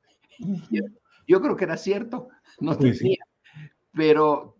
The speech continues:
Speaker 2: los norteamericanos, sobre todo, dijeron, "No, no, por esa vía, no".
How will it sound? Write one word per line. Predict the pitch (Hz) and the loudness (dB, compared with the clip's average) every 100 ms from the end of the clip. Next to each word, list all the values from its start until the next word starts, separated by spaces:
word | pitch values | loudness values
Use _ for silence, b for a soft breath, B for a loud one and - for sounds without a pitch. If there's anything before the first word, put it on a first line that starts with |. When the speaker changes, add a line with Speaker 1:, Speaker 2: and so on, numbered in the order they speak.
| - | -10
Speaker 2:
los | 143 135 | -6 -4
norteamericanos, | 151 156 160 156 160 156 180 165 160 | -4 -6 -6 -4 -6 -4 -4 -4 -6
sobre | 139 123 | -8 -8
todo, | 117 139 127 127 - B _ | -4 -2 -2 -6 -10 B _
dijeron, | 117 123 135 123 | -8 -4 -2 -2
"No, | 113 90 | -4 -8
no, | 98 98 85 _ | -12 -14 -16 _
por | 147 160 | -2 0
esa | 190 190 147 | 0 2 0
vía, | 156 185 180 - _ _ _ - | 2 2 2 -4 _ _ _ -8
no". | 131 143 151 165 180 180 180 - - | -2 2 2 4 8 8 8 4 -18